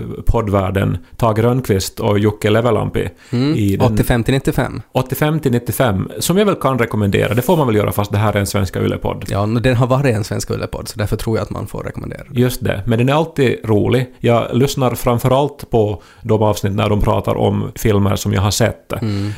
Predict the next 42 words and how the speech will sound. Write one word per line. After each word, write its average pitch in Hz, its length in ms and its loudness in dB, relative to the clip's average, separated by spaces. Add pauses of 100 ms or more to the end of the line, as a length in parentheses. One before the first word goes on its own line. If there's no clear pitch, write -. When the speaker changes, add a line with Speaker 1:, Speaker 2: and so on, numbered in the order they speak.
Speaker 1:
Men, 107 300 0
eh, 104 180 2 (120)
det 113 100 -2
här, 101 380 0
jag 107 80 2
har 117 60 4
ju 113 60 4
sett - 360 -2
ganska 107 300 0
mycket 104 460 0
från 98 180 0
den 98 120 0
här 101 100 0
tiden, 104 360 -2
så 104 120 -4
att, 98 220 -4
eh, 104 140 0
nästan 131 420 0
alla 120 180 2
avsnitt 107 440 -4
tycker 104 220 -4
jag 101 40 0
är 98 60 0
väldigt 101 240 0
roliga. 107 340 -2 (260)
Men 127 100 2
nu 135 60 4
lyssnar 160 220 0
jag 139 100 0
på 117 240 2 (420)
Terminator 143 580 2
två-avsnittet, 107 1000 -2
Speaker 2:
Mm. 113 380 -2
Speaker 1:
som 127 240 0
ju 131 140 4
är 107 120 -2 (160)
en 113 100 0
av 101 240 0 (100)
barndomens 104 720 2
storfilmer 101 640 0
ändå. - 220 -6
Speaker 2:
Mm. 107 320 -4